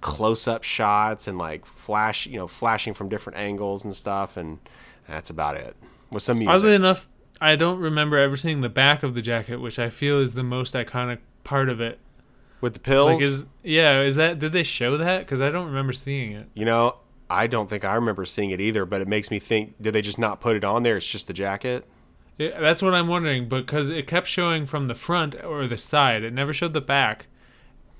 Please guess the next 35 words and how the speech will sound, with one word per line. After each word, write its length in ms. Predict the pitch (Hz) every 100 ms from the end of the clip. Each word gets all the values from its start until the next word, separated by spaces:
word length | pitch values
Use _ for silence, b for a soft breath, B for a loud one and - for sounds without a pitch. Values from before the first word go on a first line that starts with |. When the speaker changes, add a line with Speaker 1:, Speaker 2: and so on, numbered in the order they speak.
| -
Speaker 2:
I 120 | 139
better 200 | 156 147
make 180 | 131 117
sure 360 | - 120 113 107 139
of 160 | 131 110
that. 340 | 113 117 - 156 131
<laughs> 120 | 160
Speaker 1:
Yeah. 560 | 151 143 175 180 175 - B B B B - -
Speaker 2:
I 160 | 147 143
got 140 | 165
it 100 | 160
pulled 180 | 175 160
up 160 | 151 151
right 180 | 143
here. 360 | 131 131 120 131
Speaker 1:
Okay. 220 | - 98 85
Speaker 2:
And, 440 | 139 127 123 127 - b b b -
okay, 320 | 139 139 135
yeah, 280 | 165 147 123
so 280 | - 143
there's 260 | 135 147 143
this 140 | 143
girl 360 | 135 165 180 185
and 100 | 175
this 120 | 151
guy, 340 | - 123 110 107
and 240 | 139 143
it's 160 | 135 -
cutting 340 | 175 175 170
back 200 | 143 143
and 80 | 143
forth 180 | 139 131
between 360 | 117 139 131
them. 240 | 113 104 107 _ b b b b b -
Now, 440 | 156 160 156 -